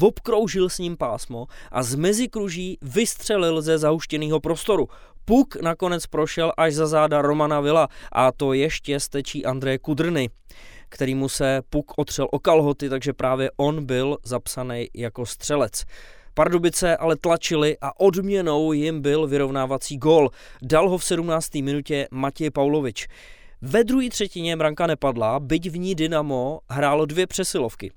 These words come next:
Chemici se ale na ně dobře nachystali a v obě ubránili. Gól pak padnul ve třetí třetině a byla to trefa vítězná. Postaral se o ní překvapivě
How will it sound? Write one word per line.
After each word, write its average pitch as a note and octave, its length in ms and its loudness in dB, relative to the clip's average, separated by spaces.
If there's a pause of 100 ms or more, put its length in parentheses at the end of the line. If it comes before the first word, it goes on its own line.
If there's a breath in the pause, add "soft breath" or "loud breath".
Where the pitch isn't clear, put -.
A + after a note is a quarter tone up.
(280)
Chemici D3+ 640 -2
se C#3+ 300 0
ale C#3 240 0
na C3 100 -4
ně C3 120 -6
dobře B2 240 -6
nachystali C#3 560 -2 (340 soft breath)
a B2 80 2
v B2 60 -2
obě C#3 240 2
ubránili. D3 600 -2 (600 loud breath)
Gól A3 460 4
pak G#3+ 220 2
padnul F#3+ 540 2 (320 soft breath)
ve A#2 160 -4
třetí G#3 320 -2
třetině D#3 600 -4
a C3+ 140 2
byla C#3+ 320 2
to C#3+ 280 -2
trefa C#3 320 -4
vítězná. D#3 760 0 (300 loud breath)
Postaral D#3+ 520 2
se E3 180 -2
o C#3 100 -4
ní C#3+ 140 -4
překvapivě D3+ 1080 -2